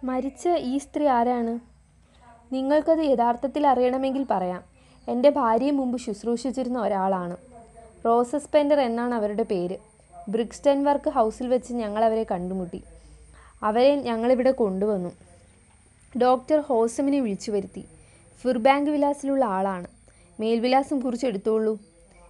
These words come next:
"ക്രിസ്തീയ മതാചാരപ്രകാരം ശവസംസ്കാരം നടത്തും. വാർദ്ധക്യ സഹജമായ രോഗം മൂലം മരിച്ചു എന്നാണ് ഡോക്ടർ പറയുന്നത്."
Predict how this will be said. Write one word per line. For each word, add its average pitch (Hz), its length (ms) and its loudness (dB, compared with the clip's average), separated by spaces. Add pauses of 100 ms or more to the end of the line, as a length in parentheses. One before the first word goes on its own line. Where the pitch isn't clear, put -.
(220)
"ക്രിസ്തീയ 311 440 0
മതാചാരപ്രകാരം 269 1120 4
ശവസംസ്കാരം 240 760 -2
നടത്തും. 180 320 -6 (420)
വാർദ്ധക്യ 214 480 2
സഹജമായ 269 540 0
രോഗം 233 380 0
മൂലം 254 240 0
മരിച്ചു 208 360 -4
എന്നാണ് 240 280 -2
ഡോക്ടർ 208 400 -2
പറയുന്നത്." 180 480 -6